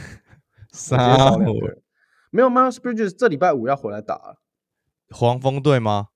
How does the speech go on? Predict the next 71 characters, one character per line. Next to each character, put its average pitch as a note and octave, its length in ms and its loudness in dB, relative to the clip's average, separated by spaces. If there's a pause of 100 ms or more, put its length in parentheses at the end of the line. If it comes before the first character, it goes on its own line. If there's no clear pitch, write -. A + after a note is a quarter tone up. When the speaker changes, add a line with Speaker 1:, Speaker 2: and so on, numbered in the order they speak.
(440)
Speaker 2:
对。 B2+ 320 -2 (160)
Speaker 1:
啊， F#3 140 2
但 B3 180 4
我 D3+ 140 4
觉 D3 160 -2
得 D3 240 -4 (160)
黄 D#3 220 -2
蜂 F#3+ 160 -4
是 F#3 80 -6
不 F3 80 -4
是 F3+ 220 -4 (640)
没 A#2 280 -2
戏 B2 380 -4
了， G2 60 -2
所 B2 100 -2
以 A2+ 60 0
才 G2 140 -6
让 G#2 160 -2
他 F#2 140 -6
回 F2+ 120 -8
来 E2+ 120 -10
打？ - 340 -20 (140)
Speaker 2:
没 F#3 200 -4
有， G#3 240 2
他 A#3 160 -2
是 A#3 100 -8
本 C#3+ 220 -4
来 B2 120 -4
就 E3 140 -2
要 F#3+ 140 4
回 C3+ 160 -4
来， A#2+ 160 -4
他 F#3 100 0
是 A3 100 0
季 A3 220 -6
前 C#3+ 180 -4
就 F3 120 0
知 D3+ 140 -6
道 D#3+ 200 2
他 D3+ 240 0
在 C#3+ 400 -4 (420)
季 F#3 160 -6
中 D3 220 -2
的 B2+ 80 -6
时 B2 100 -8
候 B2 120 -4
可 A#2+ 160 -8
以 F#2 60 -10
回 E2 240 -16
来。 - 220 -18 (160)
Speaker 1:
但 - 160 -4
我 D#3+ 120 -2
的 - 80 -12
意 G#3 160 -2
思 F#3 60 -4
说， G3 80 0
他 G3 120 -2
都 G3+ 80 -2
搞 A2 220 -2
了 C#3+ 180 -2
这 D#3 140 -4
么 D3 100 -4
多 C3+ 160 0
事， C#3+ 160 -8
你 G#2+ 100 -8
还 G2 60 -6
让 B2+ 180 -4
一 A2 60 -8
个 G2+ 100 -6
这 G#2 80 -8
种 G#2+ 240 -8